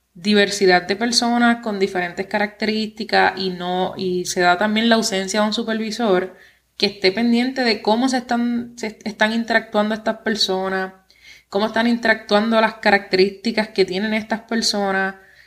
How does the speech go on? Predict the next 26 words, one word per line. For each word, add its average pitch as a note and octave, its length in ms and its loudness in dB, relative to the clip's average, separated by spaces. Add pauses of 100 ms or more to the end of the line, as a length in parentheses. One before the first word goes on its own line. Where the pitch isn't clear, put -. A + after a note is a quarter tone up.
(120)
y F#3+ 120 -2
como F3+ 200 0
no F3 120 -4
hay F3+ 100 0
nadie G3 240 4
presente, C4+ 600 2
de F#3+ 320 2
la - 120 4
noche G#3+ 280 0
a - 20 0
la B3 80 0
mañana C4+ 420 0
se B3 140 0
forma A3 300 0
un A#3 80 2
ambiente A3 360 -2
tóxico A3+ 500 -4
por G3 140 2
los F#3+ 180 6
choques F#3 260 -2
de G3 100 -2
personalidad G#3 640 0
que A3+ 80 -6
tienen F#3 260 -6
estas G#3 260 -4
personas. F#3+ 600 -6